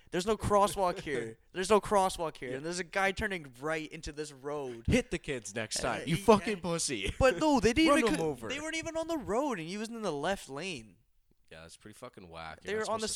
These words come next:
Speaker 2: to stop.
Speaker 1: sidewalk.
Speaker 2: Why? Why?
Speaker 1: Yeah, you weren't even supposed to stop. Like, it was bullshit. And anyways, Buddy gets, Buddy gets back in his car and drives
Speaker 2: Yeah.
Speaker 1: away. Okay?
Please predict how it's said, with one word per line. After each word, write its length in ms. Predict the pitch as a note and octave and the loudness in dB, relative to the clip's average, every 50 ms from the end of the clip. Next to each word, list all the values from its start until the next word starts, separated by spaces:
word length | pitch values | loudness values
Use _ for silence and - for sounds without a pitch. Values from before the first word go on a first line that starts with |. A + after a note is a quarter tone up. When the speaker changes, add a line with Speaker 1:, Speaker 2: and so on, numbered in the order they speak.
| - | -2
Speaker 2:
to 40 | - F#3+ | 0 0
stop. 120 | G3 G3+ | 0 0
Speaker 1:
sidewalk. 280 | G#3 G3+ F3 D3+ C3+ A#2 | 0 -2 -2 -4 -4 -4
Speaker 2:
Why? 200 | A2+ F#2 F2+ E2+ - - - _ _ _ _ - - - - | -4 -6 -8 -10 -12 -16 -20 _ _ _ _ -20 -20 -20 -14
Why? 100 | - - E3 | -6 -2 0
Speaker 1:
Yeah, 120 | F3 E3 | 2 2
you 180 | C3+ C3+ C#3+ D3+ | 0 0 -2 -4
weren't 140 | F3 F#3+ F#3+ | -2 -2 -4
even 120 | F#3+ F#3 | -6 -6
supposed 380 | F3 F#3 F#3 - F#3+ G3 G#3 - | -8 -8 -4 -2 -2 -2 -2 -2
to 60 | - | -4
stop. 300 | - - A2 G2+ G2 - - - - _ - | -6 -6 -8 -12 -14 -16 -20 -20 -20 _ -12
Like, 140 | C3 B2+ - | -10 -6 -2
it 40 | - | -2
was 100 | D#3 C#3+ B2 | -2 -2 -2
bullshit. 540 | A#2+ - C#3+ D#3 D#3+ D3+ - - A#2 A2 - | -2 -2 0 0 0 -2 -6 -8 -8 -8 -8
And 160 | - C3+ C3 | -10 -8 -8
anyways, 480 | - C#3 D3+ D3 C3 A#2 A#2+ A#2+ B2 - _ _ _ _ _ _ _ _ _ _ _ _ _ _ _ _ _ _ _ _ _ - - - - - _ _ _ _ _ _ | -8 -6 -6 -6 -6 -6 -6 -8 -10 -14 _ _ _ _ _ _ _ _ _ _ _ _ _ _ _ _ _ _ _ _ _ -18 -18 -18 -20 -20 _ _ _ _ _ _
Buddy 280 | - D3 D3 D#3 D#3+ D#3+ | 0 0 2 2 0 0
gets, 200 | D#3+ E3+ D#3 - | -2 -2 -4 -6
Buddy 380 | D#2 B2+ C#3 B2 D3+ D#3+ F3 F#3 | -10 -10 -4 -2 0 0 0 0
gets 180 | F#3 F3 - | -2 -4 -2
back 340 | - - C#3+ D3 E3 - - | -2 2 2 4 2 2 2
in 80 | F#3 D#3+ | 0 0
his 100 | C#3 - | 0 0
car 280 | - - D3+ C3+ A#2+ A#2 | 0 2 2 2 2 2
and 120 | A#2 A#2 | 0 0
drives 280 | - C3 B2+ B2+ A#2+ A#2+ | 2 2 2 2 2 0
Speaker 2:
Yeah. 60 | A#2+ | 0
Speaker 1:
away. 320 | C3 B2 G#2+ F#2+ A2+ - _ _ _ _ _ _ _ _ _ _ - - _ _ - | 0 0 0 -2 -6 -12 _ _ _ _ _ _ _ _ _ _ -20 -20 _ _ -10
Okay? 340 | A#2 G#2+ A#2+ C3 D#3 D#3 | -6 -4 -2 -4 -4 -6